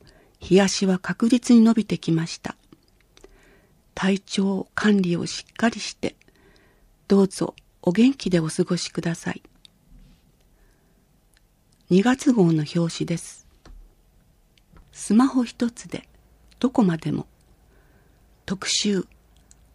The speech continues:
ハニポン号が変わる。交通が変わる。紙面、手前の方に、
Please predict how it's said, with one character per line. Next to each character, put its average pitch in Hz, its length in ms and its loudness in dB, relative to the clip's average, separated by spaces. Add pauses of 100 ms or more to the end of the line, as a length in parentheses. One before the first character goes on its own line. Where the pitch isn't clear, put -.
ハ - 140 -4
ニ 262 140 8
ポ 262 180 4
ン 254 220 4
号 180 220 2
が 160 180 -8
変 165 120 -8
わ 156 140 -4
る。 - 160 -8 (840)
交 247 160 4
通 233 300 -2
が 208 220 -4
変 180 120 -6
わ 175 140 -4
る。 - 160 -8 (2250)
紙 254 100 10
面、 180 360 4 (440)
手 202 120 2
前 269 260 6
の 277 140 6
方 233 260 0
に、 165 200 0